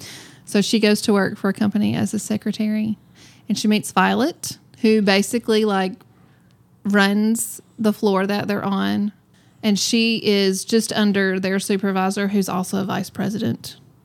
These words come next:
uh, Franklin Hart. And Franklin Hart is a male chauvinist pig to Violet, Judy, and his personal secretary, Dorley Roberts. Those three ladies get really upset one day, and then they get together,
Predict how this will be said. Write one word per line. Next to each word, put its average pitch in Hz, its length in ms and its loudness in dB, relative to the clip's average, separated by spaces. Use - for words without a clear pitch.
uh, 190 240 0
Franklin 208 400 0
Hart. 220 320 0
And 220 140 2
Franklin 226 340 2
Hart 214 280 2
is 202 160 2
a 196 120 2
male 190 180 2
chauvinist 220 400 -2
pig 220 200 -2
to 196 580 6
Violet, 208 460 4
Judy, 220 380 0
and 214 200 0
his 226 160 -2
personal 220 380 -4
secretary, 208 720 -2
Dorley 196 480 4
Roberts. 226 520 0
Those 202 260 2
three 233 200 2
ladies 214 340 2
get - 180 0
really 185 340 0
upset 202 320 -4
one 214 160 0
day, 202 380 0
and 220 100 4
then 208 100 2
they 185 120 0
get 185 180 -4
together, 190 520 -2